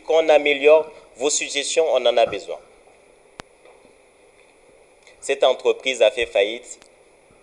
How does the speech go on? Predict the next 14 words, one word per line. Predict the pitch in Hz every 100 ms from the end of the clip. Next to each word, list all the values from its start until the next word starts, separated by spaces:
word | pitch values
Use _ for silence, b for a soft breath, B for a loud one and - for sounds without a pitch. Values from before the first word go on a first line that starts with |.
| _ _
parce | 107 101
que | 127
je | 107 113
n'étais | 120 117
pas | 110 113
à |
la | 104 90 85
hauteur. | 80 78 - _ _ _ b b b b b b b _ _ _ _ _ _ _ _ _ _ _ -
Je | 113
n'étais | 117 123
pas | 147
à | 135
la | 117
hauteur | 110 107 120 123 -